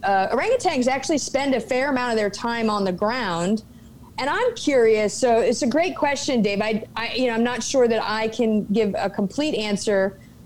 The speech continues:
Um, I know that a lot of, you know, ethnobotany is, is sort of the study of the medicinal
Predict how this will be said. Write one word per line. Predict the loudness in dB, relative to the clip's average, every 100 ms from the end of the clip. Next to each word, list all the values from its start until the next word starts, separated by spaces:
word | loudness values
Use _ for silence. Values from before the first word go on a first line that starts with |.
| -10 -2
Um, | 0 2 2 0 -4 -2
I | 2
know | 4 4
that | 2 0 0
a |
lot | 2 4 2 2
of, | 2 0 -2
you | 0 0
know, | 0
ethnobotany | -2 2 2 2 2 0 2 2
is, | 2 0 -2
is | -2 0
sort | 0 0
of | 0
the |
study | -2 -2 0 2 2
of | 2
the | 2
medicinal | 0 2 0 0 2 2 2